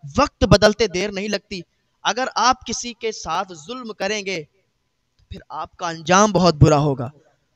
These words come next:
उलमा लिखते हैं कि मजलूम मर जाओ, लेकिन जालिम बन के मत मरना, जालिम मत बनना। अगर जालिम बन गए, तो फिर फिरौन के साथ उठाए जाओगे। अगर जालिम बन गए,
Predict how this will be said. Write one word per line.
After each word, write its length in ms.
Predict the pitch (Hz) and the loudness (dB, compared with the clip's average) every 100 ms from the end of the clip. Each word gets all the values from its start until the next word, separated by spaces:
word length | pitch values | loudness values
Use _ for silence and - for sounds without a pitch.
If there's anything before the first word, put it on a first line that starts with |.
| _ _ _ - | _ _ _ 0
उलमा 280 | 233 262 277 | 4 6 6
लिखते 340 | 262 - 269 | 4 -2 0
हैं 520 | 254 277 247 - _ - | 2 2 0 -6 _ -6
कि 80 | 226 | -2
मजलूम 560 | 220 202 214 277 269 | 2 2 2 0 2
मर 160 | 226 254 | 6 6
जाओ, 340 | 220 214 160 160 - _ _ _ 180 | 6 2 0 -8 -20 _ _ _ -10
लेकिन 220 | - 160 | -8 -8
जालिम 440 | 139 165 165 170 | -6 -6 -4 -6
बन 160 | 147 151 | -6 -6
के 140 | 156 | -6
मत 160 | 151 151 151 | -8 -10 -14
मरना, 320 | 143 143 143 _ _ _ _ 156 | -20 -20 -20 _ _ _ _ 2
जालिम 340 | 185 214 262 233 | 6 6 6 4
मत 180 | 240 | 4
बनना। 380 | 196 220 208 165 _ _ - | 2 2 -2 -4 _ _ -10
अगर 160 | 185 165 | -4 -4
जालिम 400 | 143 175 233 220 | 2 2 2 0
बन 160 | 220 | 0
गए, 380 | 254 262 294 269 262 - _ _ _ | 4 6 6 4 -2 -20 _ _ _
तो 60 | 185 | -6
फिर 160 | 208 | -4
फिरौन 460 | 190 - 170 202 233 | -4 -6 -4 -4 -6
के 120 | - | -10
साथ 240 | 185 165 196 | -2 -2 -2
उठाए 360 | 185 180 185 | -4 -2 -2
जाओगे। 440 | 175 190 214 180 143 _ _ _ 170 | 0 -2 -4 -8 -10 _ _ _ 4
अगर 180 | 202 | 4
जालिम 360 | 160 165 196 226 | 6 6 6 6
बन 160 | 214 240 | 4 6
गए, 300 | 240 277 | 8 8